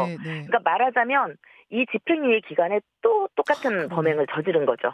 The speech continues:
Speaker 1: 지금 기간을 제가 따져보니까
Speaker 2: 네.
Speaker 1: 집행유예를 받고 집행유예 기간 중에 또 몰래
Speaker 2: 네.
Speaker 1: 다른 아이를 되판.
Speaker 2: 네네.
Speaker 1: 이 사람 완전 상습범이네요.
Speaker 2: 상습범인데, 그런데 이제 이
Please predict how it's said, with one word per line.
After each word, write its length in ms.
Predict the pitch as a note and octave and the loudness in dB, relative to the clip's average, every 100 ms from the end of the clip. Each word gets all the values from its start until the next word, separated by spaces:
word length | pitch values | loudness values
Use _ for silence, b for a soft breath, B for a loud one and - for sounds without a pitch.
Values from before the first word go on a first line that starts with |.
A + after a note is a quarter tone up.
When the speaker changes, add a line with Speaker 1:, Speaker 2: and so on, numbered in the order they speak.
| - | -6
Speaker 1:
지금 140 | B3 | -8
기간을 340 | - G#3+ B3 A#3 | -6 -2 -2 -2
제가 180 | F#3 | -6
따져보니까 800 | F#3+ A3+ A#3 F3+ C#3+ C#3 D#3+ C#3 A#2+ | -6 -6 -4 -6 -8 -10 -10 -10 -14
Speaker 2:
네. 260 | _ _ | _ _
Speaker 1:
집행유예를 800 | - A3 - E4+ E4 D#4 C#4+ C4+ | -12 -10 -4 -4 -4 -4 -4 -4
받고 240 | B3+ D#3+ A3+ | -4 -6 -8
집행유예 560 | - - C#4+ C#4 B3 | -8 -8 -6 -4 -4
기간 520 | A#3 - F#3 G#3 A3 G#3 | -4 -6 -2 2 2 0
중에 500 | - E3+ G3+ D4 F#4 - | 0 -2 0 -2 -6 -6
또 140 | F#4 | -4
몰래 300 | C#4+ G#3+ G3+ | -2 -2 -4
Speaker 2:
네. 60 | D#3 | -6
Speaker 1:
다른 260 | D#3+ A3+ | -6 -2
아이를 260 | A3+ G#3 F#3+ | -2 -4 -6
되판. 760 | E3 - E3 D3+ E3 E3+ C#3 - b b b | -10 -14 -10 -8 -8 -8 -12 -16 b b b
Speaker 2:
네네. 480 | F3 E3 C3+ B2 A#2 - _ _ _ - | 0 0 2 0 -2 -8 _ _ _ -6
Speaker 1:
이 60 | |
사람 220 | B3 A#4 C#4+ | -2 0 0
완전 240 | F3+ F4 | 0 0
상습범이네요. 960 | F4+ - G4 - A4 F#4+ G3+ D#3 F3 C4+ _ _ _ _ _ B B | -4 -12 -12 -2 -2 0 -4 -4 -8 -10 _ _ _ _ _ B B
Speaker 2:
상습범인데, 1000 | - C#4+ G4 - C#4+ G#3 E3+ G3 G#3 D3 - B B - | -2 0 0 2 0 0 -2 2 4 2 0 B B 0
그런데 400 | A#3+ B3 A#3 F#3+ | 0 4 2 2
이제 280 | D#3 D#3 - | 2 2 2
이 300 | G3 A#3 B3 | -2 2 2